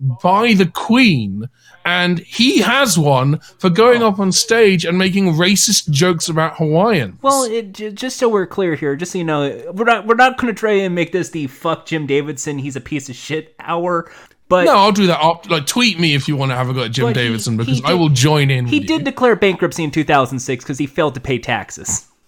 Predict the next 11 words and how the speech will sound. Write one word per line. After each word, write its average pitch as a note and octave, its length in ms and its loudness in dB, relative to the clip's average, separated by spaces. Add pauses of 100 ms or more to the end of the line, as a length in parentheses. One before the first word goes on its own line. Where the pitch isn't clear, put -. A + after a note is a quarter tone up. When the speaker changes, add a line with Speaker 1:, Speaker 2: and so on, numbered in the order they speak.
(160)
Speaker 1:
Yes. - 580 -2 (280)
He F#3+ 220 0
also G3+ 480 4
has, D3+ 220 -2
and, D#3+ 340 -2
and E3 120 0
again, F#3 280 0 (180)
not A3+ 160 4
to A#3 60 0
say G#3+ 220 4
that F#3+ 160 0